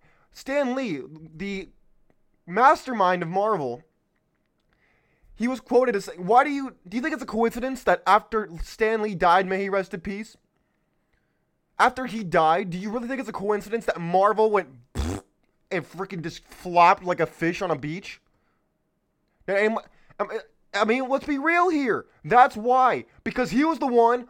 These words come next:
holding back the vermin from wrecking it with their politics and their, their communism. In fact, I will read you some of the quotes, and I g-, and I will read you some of the quotes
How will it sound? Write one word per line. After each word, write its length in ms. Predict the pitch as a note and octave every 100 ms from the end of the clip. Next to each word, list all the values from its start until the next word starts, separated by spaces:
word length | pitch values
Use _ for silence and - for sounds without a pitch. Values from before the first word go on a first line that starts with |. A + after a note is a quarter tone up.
| _
holding 360 | A#3 C4 C4+
back 240 | G3+ B3+ B3
the 60 |
vermin 500 | G#3 A3+ C4 G#3+ E3 - _ _
from 260 | A3 A#3
wrecking 440 | F#3 F#3+ B3 B3+ A3
it 100 | G#3+
with 160 | G3+
their 100 | G#3+
politics 720 | F3+ G#3 A3 A3 A3 G3+ - - _ _
and 160 | G3+ G3+
their, 260 | G3+ G3+ F3 _
their 240 | D3+ F3+ F3
communism. 680 | G#3+ A3 G#3 F3+ D#3 A#2 F#2 _ _ _ _ _ _ _ _ _ _ _ _ _ _ _ _ _ _ _ _ _ _ _ _ _ _ _ _ _ _ _ _ _ _ _ _ _
In 80 | G#3+
fact, 440 | - C4+ C#4 C4+ -
I 160 | G#3+ C4
will 180 | C#4 C4+
read 220 | D4+ C#4
you 200 | A3+ B3
some 240 | - B3+
of 80 | B3+
the 60 | B3
quotes, 580 | - C4+ C4+ G3+ - _ _ -
and 80 |
I 100 | A3+
g-, 140 | G#3 G#3+
and 320 | A3 A#3 A#3+ F3+ _ _ _ _ _ -
I 120 | B3+
will 140 | D#4+ C#4+
read 200 | C4+ A3+
you 80 | A#3+
some 220 | - A#3
of 60 | G#3
the 60 |
quotes 540 | F#3+ F#3+ F#3+ D#3+ -